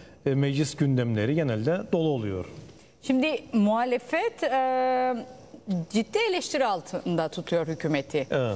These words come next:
Speaker 2: E, her, e, genel kurulda ve farklı platformlarda da hükümete yönelik eleştiriler. Bugün de eleştiri ekonomiye yönelikti.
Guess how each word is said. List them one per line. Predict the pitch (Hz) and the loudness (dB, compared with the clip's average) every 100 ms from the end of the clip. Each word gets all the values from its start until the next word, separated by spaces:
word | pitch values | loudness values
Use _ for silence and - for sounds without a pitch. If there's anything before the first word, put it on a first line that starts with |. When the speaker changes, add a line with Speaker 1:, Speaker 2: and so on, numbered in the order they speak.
| 87 - - | -4 -6 -2
Speaker 2:
E, | |
her, | 185 185 175 269 247 | 0 0 0 -2 0
e, | 254 - 196 190 185 180 | -2 -2 0 2 2 2
genel | 190 202 185 | 0 0 -2
kurulda | 170 180 170 147 196 208 - | -2 -2 0 0 0 -2 -2
ve | 196 | -2
farklı | 190 190 175 - 233 240 208 - | 0 -4 -4 0 2 2 0 -2
platformlarda | 214 165 - 185 160 143 139 143 233 | -2 -2 -2 0 0 -2 -2 0 0
da | |
hükümete | 285 233 226 233 | 0 0 0 2
yönelik | 214 175 254 277 | 0 0 0 0
eleştiriler. | 208 - 196 165 202 - - - | 0 -2 0 0 0 -8 -14 -2
Bugün | 262 349 370 | 0 2 2
de | |
eleştiri | 330 294 - 277 | 2 0 0 0
ekonomiye | 339 - 311 277 277 302 | 0 0 0 2 2 2
yönelikti. | 254 196 160 147 - - 240 | 0 0 0 0 -2 -2 -2